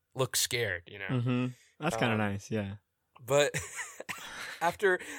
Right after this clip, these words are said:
Speaker 1: after f-, like, five minutes of, of lotto inquiry,
Speaker 2: Uh-huh.
Speaker 1: uh, the person gets their lotto tickets and they, they walk out of the store. And the guy <laughs> who's in front of me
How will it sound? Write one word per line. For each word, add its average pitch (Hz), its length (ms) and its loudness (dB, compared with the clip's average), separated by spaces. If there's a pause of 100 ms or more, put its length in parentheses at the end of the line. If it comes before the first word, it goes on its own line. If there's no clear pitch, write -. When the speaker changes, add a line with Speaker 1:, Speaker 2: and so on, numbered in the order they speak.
(160)
Speaker 1:
after 170 240 4
f-, - 200 -6
like, 135 220 4
five 160 440 8
minutes 143 340 4
of, 113 160 -6 (140)
of 117 180 8
lotto 131 560 10 (120)
inquiry, 113 760 0 (100)
Speaker 2:
Uh-huh. 135 440 2 (180)
Speaker 1:
uh, 143 360 8 (480)
the 147 140 0
person 170 400 2
gets 170 220 0
their 147 180 4
lotto 127 320 6
tickets 113 600 0 (220)
and 123 520 8 (180)
they, 147 380 8 (100)
they 139 160 6
walk 147 320 6
out 131 140 4
of 117 80 -2
the 110 60 -4
store. 113 540 -2
And 127 180 0
the 131 60 0
guy 165 600 6
<laughs> - 80 -8
who's 202 180 4
in 165 120 6
front 175 260 6
of 151 120 6
me 113 280 2